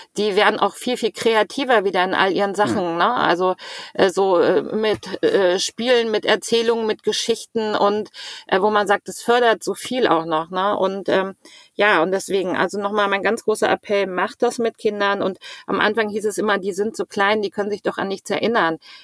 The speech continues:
Speaker 1: Ja, aber wir reisen ja auch mit, wir können uns erinnern und jetzt, wo die Kinder sich erinnern können und alles erzählen,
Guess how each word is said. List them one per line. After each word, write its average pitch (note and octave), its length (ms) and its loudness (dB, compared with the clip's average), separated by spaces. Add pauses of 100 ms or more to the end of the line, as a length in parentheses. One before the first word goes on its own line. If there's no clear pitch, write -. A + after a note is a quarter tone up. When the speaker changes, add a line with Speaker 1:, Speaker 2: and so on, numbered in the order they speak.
(120)
Speaker 1:
Ja, G3+ 380 2 (120)
aber F3 240 0
wir G3+ 220 0
reisen G3 300 0
ja G3 180 2
auch A3+ 140 0
mit, B3+ 220 -2
wir G3+ 100 0
können G#3+ 240 -2
uns A#3 160 -6
erinnern A#3 460 0
und G3 180 -4
jetzt, G3+ 240 -4
wo G#3 60 0
die F#3 120 -4
Kinder G3+ 320 -2
sich F#3+ 160 -4
erinnern F#3 400 -2
können G#3+ 300 -2
und - 200 -6
alles F3 240 -2
erzählen, G#3 540 -2